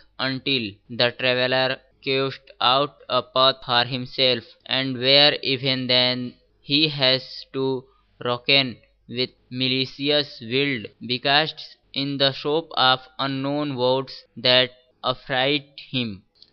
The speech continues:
अर्थात बाण का गद्य एक ऐसा भारतीय अरण्य है जिसमें जब तक पथिक झाड़ झंकारों को काटकर अपने लिए रास्ता नहीं बनाता, तब तक उसमें आगे चलना संभव नहीं है,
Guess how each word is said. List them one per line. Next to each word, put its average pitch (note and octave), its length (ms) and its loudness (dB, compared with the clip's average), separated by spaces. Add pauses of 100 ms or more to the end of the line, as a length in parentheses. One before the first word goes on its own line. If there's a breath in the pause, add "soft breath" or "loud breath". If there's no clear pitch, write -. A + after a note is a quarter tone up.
अर्थात C3 440 0
बाण B2+ 440 0
का B2 220 -2
गद्य B2 320 -2
एक A#2+ 240 -2
ऐसा B2 380 -2
भारतीय B2 540 -2
अरण्य B2 340 -2
है B2+ 340 0 (340 soft breath)
जिसमें C#3 460 -2
जब C3+ 140 -2 (120)
तक E3+ 140 -10 (140)
पथिक C3 360 -6
झाड़ B2 380 0
झंकारों B2 720 -4
को A#2+ 160 -6
काटकर A#2+ 540 -2 (300 soft breath)
अपने C3+ 360 -4
लिए C3 240 -2
रास्ता B2 400 0
नहीं B2 240 -4
बनाता, B2 520 -2 (360)
तब D#3+ 60 2
तक - 560 -6
उसमें C3+ 380 -4
आगे B2 340 -2
चलना A#2+ 380 -4
संभव A#2+ 460 -6
नहीं B2 260 -6
है, A2+ 300 -4